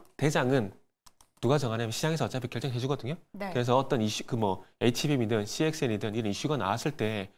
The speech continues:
Speaker 1: 그때 가장 큰 상승이 나온 게 대장입니다. 그래서 그런 것들 리스트업을 하셔가지고 조정식 매수하시면은 충분히 수익 날 수 있습니다.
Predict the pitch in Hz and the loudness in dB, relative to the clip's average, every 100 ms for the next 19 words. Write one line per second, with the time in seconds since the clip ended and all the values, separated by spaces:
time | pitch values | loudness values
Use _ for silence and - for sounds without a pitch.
0 | _ - 165 175 143 110 - 131 185 170 | _ -4 2 4 6 4 2 -2 0 0
1 | 143 113 98 104 _ _ - - 208 226 | 0 0 -2 -6 _ _ -8 0 2 2
2 | 226 160 127 101 127 165 107 101 110 - | 2 0 0 -2 -2 -2 -4 -6 -8 -6
3 | 120 117 147 151 147 110 - 151 131 120 | -6 6 8 8 0 0 -2 -4 -4 -4
4 | 131 - 165 117 101 101 95 98 _ _ | -4 -4 -2 -2 -2 -4 -4 -8 _ _
5 | - 120 147 135 101 147 156 - 147 107 | -4 0 0 -2 -4 -4 -6 -4 -4 -4
6 | 101 - _ - 160 143 120 190 135 135 | -8 -12 _ -6 -2 -2 -2 -2 -2 -4
7 | 113 131 123 104 | -6 -6 -8 -10